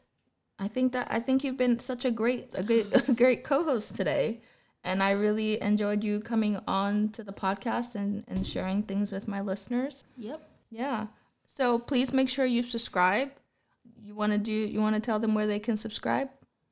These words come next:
Speaker 2: YouTube.
Speaker 1: Not YouTube.
Speaker 2: I don't know. <laughs>
Speaker 1: That shows how much he pays attention to me, right? So you guys can subscribe anywhere you get your podcast from. You can definitely follow us on social media, on Instagram and on Facebook.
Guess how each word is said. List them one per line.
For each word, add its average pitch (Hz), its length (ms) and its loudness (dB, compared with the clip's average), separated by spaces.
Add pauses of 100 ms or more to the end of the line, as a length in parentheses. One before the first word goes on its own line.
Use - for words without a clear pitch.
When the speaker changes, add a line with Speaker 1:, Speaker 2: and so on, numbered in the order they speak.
(340)
Speaker 2:
YouTube. 226 600 0 (500)
Speaker 1:
Not 147 240 -8
YouTube. 165 460 -14
Speaker 2:
I 214 80 0
don't 190 200 0
know. 160 300 -6 (420)
<laughs> - 80 -4 (1900)
Speaker 1:
That 285 180 2
shows 269 240 4
how 240 120 4
much 247 220 4
he 254 80 2
pays 233 260 6
attention 202 440 4
to 165 100 -4
me, 151 180 -2
right? 165 360 -2 (440)
So 247 60 4
you 226 160 2
guys 277 240 4
can 269 180 4
subscribe 208 540 4
anywhere 208 360 4
you 220 140 2
get 208 220 2
your 214 100 2
podcast 151 560 2
from. 170 380 2
You 185 100 -4
can 196 160 -2
definitely 208 460 2
follow 185 360 2
us 214 180 2
on 208 80 0
social 190 380 0
media, 202 600 2 (180)
on 202 140 0
Instagram 214 680 0
and 208 100 4
on 240 140 4
Facebook. 208 640 0